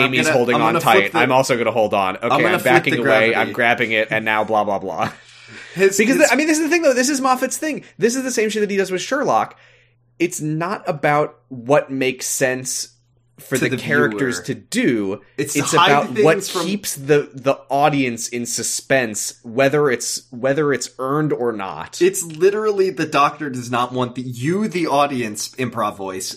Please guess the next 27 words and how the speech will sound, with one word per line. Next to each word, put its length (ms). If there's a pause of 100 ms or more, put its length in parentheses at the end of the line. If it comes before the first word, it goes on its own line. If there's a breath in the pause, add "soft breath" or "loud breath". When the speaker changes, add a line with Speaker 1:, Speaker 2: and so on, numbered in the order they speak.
Speaker 1:
to 140
know 240
anything 540
that 120
is 120
happening 400
at 80
any 180
given 260
time. 380
And 100
it 140
makes 240
me 120
so 260
angry. 440
Like, 200
I 80
hate 200
Speaker 2:
Right, 140
Speaker 1:
this 140
Speaker 2:
he's 160
Speaker 1:
shit. 80
Speaker 2:
not 240
signaling 680
to 160
her. 580